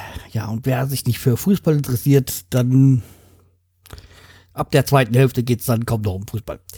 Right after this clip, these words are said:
Ja, jedenfalls habe ich mir gedacht, ich mache das so ein bisschen themenbezogen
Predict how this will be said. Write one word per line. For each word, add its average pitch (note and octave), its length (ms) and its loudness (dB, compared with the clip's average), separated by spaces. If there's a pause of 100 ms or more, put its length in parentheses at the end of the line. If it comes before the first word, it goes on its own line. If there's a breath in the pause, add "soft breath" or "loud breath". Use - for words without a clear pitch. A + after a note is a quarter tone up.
(2250 loud breath)
Ja, C#3+ 220 2
jedenfalls D3 760 0 (1800)
habe C#3 160 0
ich C#3 80 -4
mir D3 140 4
gedacht, C3 320 2
ich C3+ 240 -2
mache C3 140 -2
das C3+ 140 -6
so C3+ 100 4
ein B2 80 0
bisschen A#2 280 -2
themenbezogen C#3 840 2